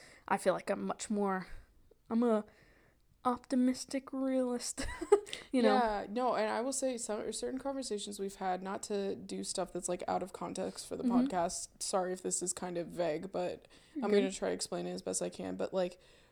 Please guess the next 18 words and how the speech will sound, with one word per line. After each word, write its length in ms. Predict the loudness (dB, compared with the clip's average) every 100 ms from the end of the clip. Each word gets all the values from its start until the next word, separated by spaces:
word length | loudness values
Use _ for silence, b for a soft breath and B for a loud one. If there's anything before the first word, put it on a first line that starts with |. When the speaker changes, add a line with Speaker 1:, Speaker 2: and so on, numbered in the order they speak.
| b
Speaker 2:
we've, 380 | -4 0 0 -2 -2
um, 460 | 0 0 0 -4 -8 _ -12 -6
we've 240 | -4 -6 -10 -10
had 580 | -4 0 2 2 -2 -10 b b b b b
many 440 | 0 4 4 4 2
a 80 | 2
late 300 | 2 0 0
night 240 | -4 -4
convo, 680 | -6 -4 -4 0 0 0 -2 2
Speaker 1:
Mm-hmm. 340 | 4 6 4
Speaker 2:
as 260 | 4 4 2
roommates 560 | 0 0 0 0 0 -2
do 460 | -2 2 2 2
that 160 | 2 2
are 140 | 2
friends. 500 | 0 -4 -4 -4 -6 2
<laughs> 120 | 8 10
Um, 240 | 10 10